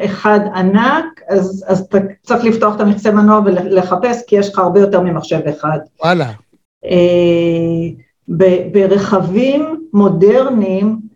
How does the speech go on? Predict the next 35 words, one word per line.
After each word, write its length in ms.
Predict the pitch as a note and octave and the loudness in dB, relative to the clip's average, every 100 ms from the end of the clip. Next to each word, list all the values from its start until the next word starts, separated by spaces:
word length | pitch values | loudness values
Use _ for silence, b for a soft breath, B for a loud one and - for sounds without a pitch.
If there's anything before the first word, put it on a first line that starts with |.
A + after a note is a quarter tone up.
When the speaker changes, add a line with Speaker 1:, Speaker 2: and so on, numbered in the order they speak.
| _ | _
Speaker 1:
יש 320 | G3 G3+ - - | 0 0 0 -2
שישים, 580 | F#3+ - B3+ A#3+ A#3 A3+ | -2 0 2 2 2 -2
שבעים, 880 | - - F3 G3+ A#3 A#3 A#3 A3+ A3+ - - | -6 0 0 2 -2 0 4 4 4 0 -14
Speaker 2:
יש 220 | C3 F#3+ G#3 | -2 2 4
לי 60 | |
Speaker 1:
מאה 320 | A3+ A3+ G3+ | 4 2 2
Speaker 2:
אודיו 320 | A#3+ G#3 A3 A#3 | 0 0 2 2
Speaker 1:
מחשבים. 280 | A#3+ F#3+ - | 4 0 -2
Speaker 2:
קיו 300 | - G3+ A3+ | 2 4 4
שתיים, 540 | - - A3+ G3+ F3 E3+ | 2 0 0 0 2 2
יש 200 | G3 F#3+ | 0 0
לי 80 | |
שבעים 360 | - F#3+ F3 G#3+ | 2 2 4 4
מחשבים. 640 | G3+ - F#3 A#3+ A3+ B2 G2+ _ _ _ _ _ _ _ _ _ _ _ _ _ _ _ _ | 2 0 0 2 2 0 -6 _ _ _ _ _ _ _ _ _ _ _ _ _ _ _ _
וואו. 200 | D3+ F3 | 0 0
Speaker 1:
אנחנו 200 | F#3 G3+ | 0 -2
צריכים, 260 | G3 G#3 G#3 | 0 0 -2
צריכים 260 | - A3 | 0 2
לבדוק 340 | A3 F#3+ G3 G3+ | 4 2 2 0
את 100 | G#3 | 0
העניין 380 | G3 G3+ G#3+ A3+ | 2 2 4 2
הזה, 340 | A3+ A#3 G#3+ | 2 0 0
אבל, 220 | G3 F#3+ | 0 -2
אבל 200 | G3+ G3+ G3 | 0 0 0
כנראה, 400 | A3 G#3+ G#3+ B3 B B B B B G#3+ | 0 0 0 -4 B B B B B -2
ג-, 140 | A3 | 0
גם 280 | A3 G#3+ G#3 A3 | 2 0 0 2
מה 220 | G#3+ A3 | 2 4
זה 120 | C#4 | 2
מחשב? 460 | B3 - - B3 F#3 | 0 -4 -2 0 0
אנחנו 320 | F3+ F3 G3 | -2 -2 -2
אומרים, 580 | G3 G3+ B3 A3 G#3+ G3+ G3+ | 2 4 4 2 2 2 2
משתמשים 360 | - G3+ B3 | 2 0 0
במילה 300 | B3 A3+ G#3+ | 2 2 4
מחשב 640 | A3 G#3 - - A#3 G3+ | 4 0 -2 -6 0 0